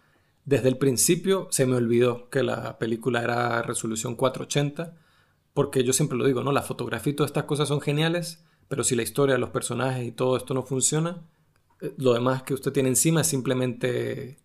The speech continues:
adorno. En cambio aquí, desde el, el core de la película ya es muy interesante. Ricardo Darín, ya na-, no es secreto para nadie que puede llevar una, dos, tres, cuatro películas sobre sus hombros si le da la gana.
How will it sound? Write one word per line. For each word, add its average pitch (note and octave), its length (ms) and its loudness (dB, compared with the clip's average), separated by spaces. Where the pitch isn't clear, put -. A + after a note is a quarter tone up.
adorno. A#2+ 480 0
En B2 80 -4
cambio C3+ 260 2
aquí, F3+ 460 0
desde B2 320 2
el, A2+ 500 -4
el - 320 -8
core F3+ 360 6
de F3+ 60 4
la C#3 140 4
película D3 460 0
ya C3 340 4
es B2+ 80 2
muy C3+ 160 2
interesante. B2 720 -6
Ricardo C#3 400 4
Darín, D3+ 520 2
ya B2+ 400 2
na-, C3+ 300 0
no C#3 120 0
es - 60 -8
secreto C#3 420 0
para A#2 160 -2
nadie B2 180 -2
que C3+ 140 -2
puede C3 200 4
llevar B2 480 0
una, D#3 300 6
dos, D#3+ 320 4
tres, E3 260 4
cuatro D#3+ 360 2
películas C3+ 420 0
sobre A#2+ 160 -6
sus A#2 160 -6
hombros C#3+ 280 -2
si C#3 40 -4
le A2+ 80 -2
da A2+ 80 0
la B2 80 -2
gana. D#3 240 -2